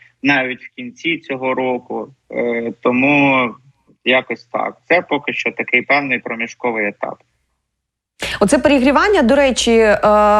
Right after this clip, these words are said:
Speaker 2: здається, що створюється всередині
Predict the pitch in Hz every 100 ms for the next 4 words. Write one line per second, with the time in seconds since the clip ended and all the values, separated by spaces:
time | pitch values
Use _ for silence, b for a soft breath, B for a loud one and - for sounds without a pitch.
0 | 208 208 208 202 190 247 311 285 - 240
1 | - 247 269 240 233 208 240 233 214 233
2 | 220 220